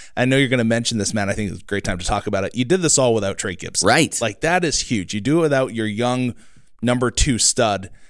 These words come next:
Speaker 1: in the pitching rotation, which I think is just incredible.
Speaker 2: Well, think about this. And, and I don't know what Scott Jackson would have done in that first game against Tennessee, who he would have thrown if he had the option. But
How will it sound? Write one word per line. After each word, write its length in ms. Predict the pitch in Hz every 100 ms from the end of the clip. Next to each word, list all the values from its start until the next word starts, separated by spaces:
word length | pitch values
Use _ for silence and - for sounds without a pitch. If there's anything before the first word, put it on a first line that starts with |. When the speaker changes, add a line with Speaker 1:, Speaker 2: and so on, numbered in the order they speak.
| -
Speaker 1:
in 80 | 127
the 80 | 123
pitching 460 | 101 143 - 131 110
rotation, 500 | 101 - 117 110 95
which 140 | 87
I 100 | 110
think 160 | 110 87
is 80 |
just 220 | 90 95 76
incredible. 360 | 92 82 -
Speaker 2:
Well, 120 | 143
think 200 | 143 208
about 300 | 165 131 98
this. 320 | 113 98 80 - -
And, 140 | 135
and 180 | 143 156
I 120 | 151
don't 120 | 151
know 120 | 127
what 180 | 123 117
Scott 240 | - 113 98
Jackson 480 | 98 92 - 107
would 100 | 92
have 140 | 95 82
done 400 | 90 87 101 101
in 160 | 92 92
that 200 | 85 -
first 260 | 92 87
game 240 | - 92 92
against 300 | 85 87 -
Tennessee, 400 | 92 85 101 90
who 180 | 95
he 160 | 95 98
would 140 | 90
have 180 | 90 -
thrown 260 | 85 87 92
if 60 |
he 100 | 90
had 160 | 87 82
the 120 | 78
option. 420 | 76 78 76 101 117 _ _ _ _ _ -
But 340 | 110 - _